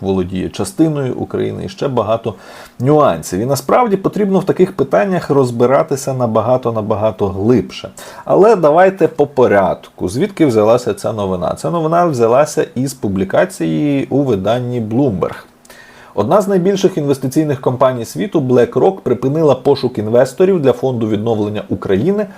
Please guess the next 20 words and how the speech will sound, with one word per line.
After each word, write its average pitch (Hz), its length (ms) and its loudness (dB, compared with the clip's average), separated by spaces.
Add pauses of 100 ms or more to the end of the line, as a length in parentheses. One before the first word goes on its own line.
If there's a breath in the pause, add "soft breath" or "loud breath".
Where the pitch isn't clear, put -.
(280 loud breath)
на 127 160 2
початку 170 1040 0
дві 123 200 2
тисячі 143 300 0
двадцять 107 320 0
п'ятого 98 360 2
року 185 220 2
після 127 280 0
перемоги 110 440 0
Трампа 123 360 0
на 104 80 -4
виборах 101 360 0
президента 90 500 -4
С - 140 -8
Ш - 120 -4
А. - 60 0 (440 loud breath)
Про - 120 -6
це 202 120 4
повідомляє 151 500 4
Bloomberg. 90 500 -4